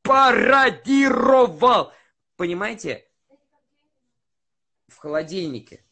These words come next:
каждый звук, каждую согласную, именно каждую согласную надо произнести четко, когда вы отрабатываете эту хуйню.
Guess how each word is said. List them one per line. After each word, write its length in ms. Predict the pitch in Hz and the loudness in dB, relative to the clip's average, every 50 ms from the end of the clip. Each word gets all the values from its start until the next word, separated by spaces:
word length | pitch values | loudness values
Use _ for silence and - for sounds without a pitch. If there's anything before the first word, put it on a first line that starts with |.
| _ _ _ _ _ _ _ _ _ _ _ _ _ _ _ _ _ | _ _ _ _ _ _ _ _ _ _ _ _ _ _ _ _ _
каждый 420 | - 160 160 165 151 131 117 127 | -6 -4 -4 -4 -4 -4 -6 -8
звук, 520 | 123 107 107 104 113 107 98 - - - _ _ _ _ _ _ _ _ | -8 -8 -8 -10 -8 -8 -10 -10 -16 -20 _ _ _ _ _ _ _ _
каждую 440 | - 151 156 156 151 135 113 120 113 | -4 -2 0 0 -2 -2 -6 -8 -8
согласную, 840 | - - 123 113 104 107 117 127 135 143 - - - - 92 - - _ _ _ _ _ _ _ - | -6 -6 -6 -6 -4 -2 -2 -2 -2 -2 -6 -10 -18 -18 -18 -20 -20 _ _ _ _ _ _ _ -10
именно 320 | 127 139 139 131 127 123 | -6 -6 -4 -4 -6 -6
каждую 480 | - - 139 151 160 160 143 135 143 131 | -6 -4 -2 -2 -2 -2 -2 -2 -4 -4
согласную 640 | - 131 120 113 123 131 135 131 127 - 107 98 98 | -4 -6 -6 -4 -2 -2 -2 -2 -4 -6 -10 -12 -8
надо 300 | 104 120 131 139 127 123 | -4 -4 -4 -4 -4 -6
произнести 920 | 120 - 131 127 127 120 113 113 127 127 120 - - _ - 147 147 147 | -8 -8 -6 -6 -6 -6 -8 -10 -12 -12 -14 -16 -14 _ -8 -8 -8 -8
четко, 600 | - - - 139 135 127 123 127 - - - - _ _ _ _ _ _ _ | -10 -8 -4 -2 -2 -2 -2 -4 -10 -18 -20 -20 _ _ _ _ _ _ _
когда 220 | - 123 143 143 | -8 -4 -4 -2
вы 100 | 139 143 | -2 -2
отрабатываете 840 | 139 - 139 139 127 127 143 143 143 143 131 117 117 110 - 139 135 | -4 -4 -4 -4 -2 -2 -2 -2 -2 -4 -6 -6 -6 -6 -6 -6 -6
эту 160 | 127 123 117 | -6 -6 -10
хуйню. 640 | - - - 127 127 127 117 120 120 117 101 87 | -14 -10 -8 -6 -4 -4 -4 -6 -6 -8 -8 -10